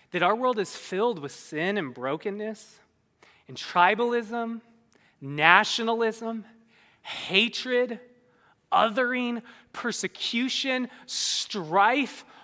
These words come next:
all of this. These things haven't gone away over the past couple of hundred years. They've been underneath the surface. They've been expressing themselves in other ways.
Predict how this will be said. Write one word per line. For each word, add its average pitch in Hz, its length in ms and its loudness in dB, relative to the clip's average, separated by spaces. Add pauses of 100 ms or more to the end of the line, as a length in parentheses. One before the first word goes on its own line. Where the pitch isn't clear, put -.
(300)
all 311 480 4
of 165 160 0
this. 135 500 -6 (560)
These 240 160 -4
things 311 220 0
haven't 269 280 2
gone 262 240 4
away 240 400 0
over 247 160 -2
the 196 80 -4
past 208 320 2
couple 202 240 -2
of 196 120 -2
hundred 202 360 -2
years. 294 340 -6 (200)
They've 185 120 -2
been 160 180 -2
underneath 269 560 -2
the 294 60 -4
surface. - 500 -4
They've 156 180 -8
been 135 100 -10
expressing 196 680 -8
themselves 247 360 -2
in 247 80 -6
other 202 220 2
ways. 165 240 -2